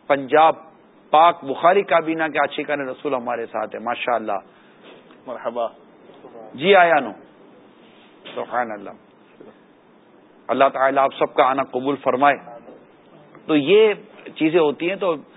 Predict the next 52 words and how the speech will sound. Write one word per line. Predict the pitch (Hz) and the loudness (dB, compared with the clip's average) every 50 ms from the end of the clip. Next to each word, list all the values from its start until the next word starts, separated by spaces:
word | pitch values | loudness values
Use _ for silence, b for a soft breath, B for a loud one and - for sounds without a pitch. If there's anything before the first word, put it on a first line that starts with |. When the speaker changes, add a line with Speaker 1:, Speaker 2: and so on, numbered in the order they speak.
| b b b b - | b b b b -16
Speaker 1:
جو | 113 120 175 - 127 | -6 -4 -4 -2 -4
اتھارٹی | 120 - - 123 127 147 156 156 240 254 | -6 -6 -2 0 0 0 0 0 2 2
ہوتی | 220 190 156 - 165 180 | 2 2 0 -2 -6 -4
ہے | 185 | -4
اسی | 175 151 - - 190 - - | -4 -4 -4 -6 -8 -6 -6
سے | 165 147 | -8 -10
چیز | - 143 143 143 131 - _ _ - | -8 -6 -8 -8 -8 -10 _ _ -20
لینا | - 117 117 123 127 131 135 139 143 - - _ _ - - - | -14 -6 -4 -4 -2 -2 -2 -4 -4 -6 -10 _ _ -20 -20 -12
سمجھ | - 120 127 139 143 | -8 -4 -2 -2 -2
میں | 147 143 | -2 -4
آتا | 131 123 104 - 139 143 | -4 -4 -4 -4 -4 -4
ہے۔ | 147 - B B B B B B B B | -4 -6 B B B B B B B B
اور | - 123 127 | 2 2 4
اگر | 131 131 123 151 156 | 4 2 2 2 -2
یہ | 147 147 151 147 | 0 0 -2 -2
بات | 123 117 113 113 120 131 139 135 | -4 -4 -2 2 2 2 2 2
جو | 151 143 | 0 -4
میں | 131 131 131 | -4 -4 -6
نے | 135 | -6
ابھی | 131 127 127 127 | -8 -8 -8 -12
کی | 110 - - 185 185 156 | -12 -12 -12 -6 -4 -2
ہے، | 147 139 | -2 -2
اگر | 131 123 127 127 | -2 -2 -4 -4
اس | 123 120 - - | -4 -6 -12 -8
سے | - 135 131 127 120 - B B B B B B B - | -4 -4 -2 -2 -4 -6 B B B B B B B -6
ہمارے | 113 120 123 127 127 127 | -4 0 2 2 2 0
مدنی | 123 120 120 117 117 135 | -2 -4 -6 -6 -6 -8
چینل | 127 - 127 123 | -8 -8 -8 -8
کے | 123 127 | -8 -8
ناظرین | 117 117 113 117 117 110 127 139 135 | -6 -2 -2 -2 -2 -4 -6 -6 -6
اور | 135 127 | -6 -6
دیگر | 117 123 123 110 131 | -6 -8 -10 -10 -10
کا | 127 - 127 | -8 -8 -8
اتفاق | 117 - 107 101 - 135 151 151 | -8 -8 -12 -8 -6 -6 -4 -4
ہے | 190 | -6
تو | 175 170 | -8 -8
اس | - | -10
کو | - - - | -8 -10 -10
پروموٹ | - - 131 131 127 156 190 185 - | -6 -6 -6 -6 -4 -4 -6 -6 -6
کریں۔ | - 117 120 135 165 - _ _ _ B B B B B B B B | -6 -6 -6 -6 -8 -10 _ _ _ B B B B B B B B
اور | - - 123 127 123 120 113 - | 0 2 2 4 2 0 -4 -2
اب | - 135 139 135 | -2 -2 0 0
یہ | 143 202 | 0 -2
تو | 202 202 208 170 | 0 0 -2 -4
تھوڑا | - 156 160 175 185 170 | -2 -4 -2 0 -2 -2
سا | - 180 | -2 -4
جو | 170 151 160 156 | -4 -4 -4 -6
ہے | 160 | -4
نا، | 165 160 156 | -4 -4 -2
بس | 143 147 147 143 - | -2 -2 -4 -4 -4
وہ | 139 135 127 117 107 98 - - - - 110 | -6 -6 -6 -6 -10 -16 -20 -20 -16 -2 -2
دیکھا | 143 143 - 156 | -2 0 2 0